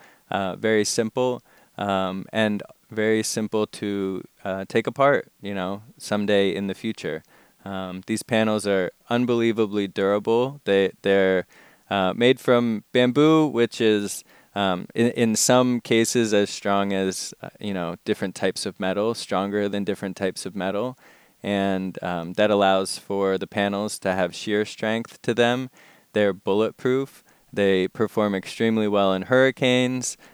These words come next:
Uh, the, the makeup of these walls, uh, and these wall sections allows you to, uh, have thinner or larger wall cavities. So, um, these,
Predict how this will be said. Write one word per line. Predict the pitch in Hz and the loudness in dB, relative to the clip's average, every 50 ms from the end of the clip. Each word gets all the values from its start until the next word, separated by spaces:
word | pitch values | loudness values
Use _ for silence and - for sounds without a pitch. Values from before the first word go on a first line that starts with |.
| _ _ | _ _
Uh, | - 95 92 90 87 87 90 - | -4 -2 -2 -2 -2 -4 -2 0
the, | - 104 101 95 92 92 - _ | 2 4 4 4 2 0 -2 _
the | - 104 | -4 -2
makeup | 104 104 107 107 - 117 107 - | 0 2 0 2 2 2 2 4
of | 107 101 98 87 | 2 0 0 0
these | 101 98 92 - - | -2 -4 -4 -2 0
walls, | 110 107 113 113 113 110 110 110 107 - - - - | 4 6 6 6 6 6 4 2 0 -2 -6 -8 -6
uh, | 98 98 92 90 - | -4 -2 -2 -2 -2
and | 98 101 98 | -4 -2 -2
these | 95 95 - | -4 -2 -2
wall | 104 98 98 98 | 0 0 0 0
sections | - - 117 110 - - - 117 110 110 107 104 - | 0 2 0 0 0 -2 -6 -6 -6 -4 -6 -4 -2
allows | - 98 101 98 98 98 92 101 | 0 2 4 4 4 2 0 -4
you | 98 92 - - | -8 -10 -8 -4
to, | - 98 92 92 92 - _ - - - _ _ - | -2 0 0 0 -2 -4 _ -16 -20 -20 _ _ -8
uh, | 98 95 80 | -6 -6 -2
have | 87 104 104 98 95 - - - - _ | -2 0 -2 -2 -2 -8 -16 -20 -20 _
thinner | - - 127 120 120 117 117 117 | -4 0 0 2 2 2 0 0
or | 110 - 101 98 98 98 98 95 92 - | -2 -2 -2 0 2 2 2 0 -2 -4
larger | 101 101 101 101 104 104 101 - 110 104 98 | -4 -2 0 2 2 0 -2 -4 -4 -4 -2
wall | 98 98 101 104 107 107 | 0 2 2 2 2 2
cavities. | - - 110 107 110 107 110 117 117 120 120 110 | 2 0 0 2 0 0 -2 -2 -2 -2 -2 -4
So, | - - - 98 98 95 95 95 - _ - - _ _ _ _ | -6 -6 -4 -2 -2 0 -2 -2 -4 _ -16 -20 _ _ _ _
um, | 98 101 95 92 92 90 87 90 87 - | -6 -4 -4 -4 -4 -6 -8 -10 -12 -6
these, | - 107 104 98 - | -4 -2 -2 -2 -4